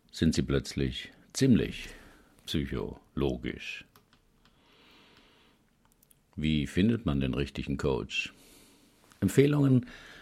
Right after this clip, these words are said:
sind eine erste Möglichkeit. Selber suchen im Netz eine andere. Und dann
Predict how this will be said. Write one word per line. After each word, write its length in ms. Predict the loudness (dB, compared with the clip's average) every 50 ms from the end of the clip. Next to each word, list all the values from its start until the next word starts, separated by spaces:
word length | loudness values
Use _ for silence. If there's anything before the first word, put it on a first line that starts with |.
| -20 -20 _
sind 220 | 0 2 2 4 6
eine 160 | 6 8 10
erste 300 | 10 8 8 6 6 8
Möglichkeit. 760 | 8 8 8 6 2 0 0 -2 -4 -4 -4 -6 -10 -14 -16 -16 -20 -20 -20 _ _ _ _ _ _ _ _ _ _
Selber 340 | 4 6 6 8 8 6 6
suchen 320 | 6 4 4 4 4 6 6
im 120 | 6 6
Netz 500 | 6 4 2 2 -2 -8 -10 -10 -10 -16 _ _
eine 260 | -6 -2 0 0 2 0
andere. 460 | 0 0 0 0 0 0 -4 -6 -2
Und 180 | 0 2 6
dann 280 | 6 8 8 6 6 2